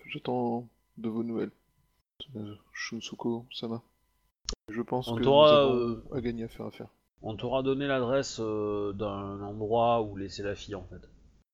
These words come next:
Speaker 2: Qui est, c'est un, c'est un petit village, euh, côtier où tu pourras, euh, laisser à, euh, telle, euh, telle personne, euh,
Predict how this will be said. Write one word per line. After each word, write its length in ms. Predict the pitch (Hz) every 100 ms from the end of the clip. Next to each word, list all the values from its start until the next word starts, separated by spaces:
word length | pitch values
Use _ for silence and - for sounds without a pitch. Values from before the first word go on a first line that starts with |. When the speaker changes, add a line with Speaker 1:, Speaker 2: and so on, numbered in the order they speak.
| -
Speaker 2:
Qui 100 | 90
est, 120 | 90
c'est 160 | - 92
un, 420 | 90 87 87 127 - - _ _ - _ - -
c'est 120 | 98
un 100 | 92
petit 420 | 98 - 104 101
village, 480 | 95 98 101 107 101
euh, 300 | 90 87 87 85 85 85 - _ -
côtier 480 | 98 92 104 101 104
où 100 | 95
tu 140 | - -
pourras, 520 | 95 87 90 92 92
euh, 560 | 85 82 82 82 82 80 - _
laisser 240 | 98 98
à, 280 | 92 92 95
euh, 200 | 85 82 - _ _ _ _ _ _
telle, 240 | 101 95 92
euh, 260 | 85 85 -
telle 160 | 101
personne, 520 | 95 101 - 101 104 101
euh, 220 | 82